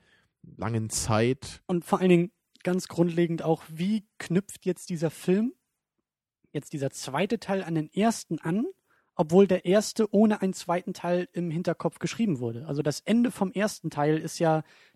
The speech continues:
Speaker 2: die beiden verabschieden sich am Bahnhof unter Tränen, weil die beiden so verliebt ineinander sind,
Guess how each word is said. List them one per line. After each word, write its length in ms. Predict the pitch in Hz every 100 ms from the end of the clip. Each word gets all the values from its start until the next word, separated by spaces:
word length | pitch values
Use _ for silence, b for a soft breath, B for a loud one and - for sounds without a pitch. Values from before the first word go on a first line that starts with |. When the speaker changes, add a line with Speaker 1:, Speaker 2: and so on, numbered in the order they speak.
| -
Speaker 2:
die 80 | 180
beiden 380 | 165 165 185
verabschieden 560 | - - - - 202 190
sich 300 | 160 185 -
am 100 | 156
Bahnhof 580 | 151 156 196 202 - -
unter 280 | 170 165 160
Tränen, 720 | - 160 185 220 233 196 160
weil 180 | 156 156
die 140 | 156
beiden 640 | 147 156 156 160 156 156 160
so 180 | 151 202
verliebt 400 | - 165 220 208
ineinander 440 | 185 185 185 185
sind, 340 | 170 185 190